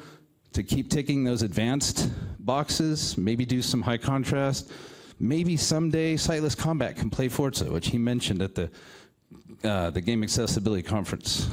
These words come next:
how he'd like to do that. And he gave us some really neat ideas. We didn't used to imagine that, but now,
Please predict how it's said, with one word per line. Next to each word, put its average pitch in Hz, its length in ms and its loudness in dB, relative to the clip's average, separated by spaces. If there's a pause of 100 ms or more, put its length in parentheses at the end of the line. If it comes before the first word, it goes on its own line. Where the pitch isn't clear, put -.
(120)
how 98 180 0
he'd 92 180 -2
like 95 200 -2
to - 100 -4
do 95 140 0
that. 87 180 -2
And - 80 -8
he 85 120 -4
gave 101 260 -2
us 98 80 0
some - 180 -2
really 87 220 0
neat 90 180 2
ideas. 82 560 -2 (400)
We 117 100 0
didn't 147 180 2
used 147 220 0
to 127 60 2
imagine 101 400 0
that, 73 200 -2
but 76 100 -2
now, 107 400 0